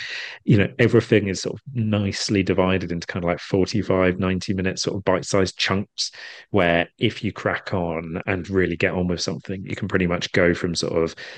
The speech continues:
starting a quest to going all of your way through to the dungeon, get to the boss, beat it, fantastic. So, so it's perfect for that.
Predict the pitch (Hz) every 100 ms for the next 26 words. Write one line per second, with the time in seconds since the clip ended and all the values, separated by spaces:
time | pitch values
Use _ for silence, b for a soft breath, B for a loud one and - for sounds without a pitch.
0 | B - - 98 90 - 82 82 - _
1 | - - 104 82 - - - 92 85 92
2 | 87 90 90 82 92 90 _ 107 85 82
3 | 80 - 87 - - 87 80 85 80 78
4 | 82 82 - - - 78 - - 78 90
5 | - 85 80 82 78 - - - 90 -
6 | - - - - 87 - - - 87 80
7 | -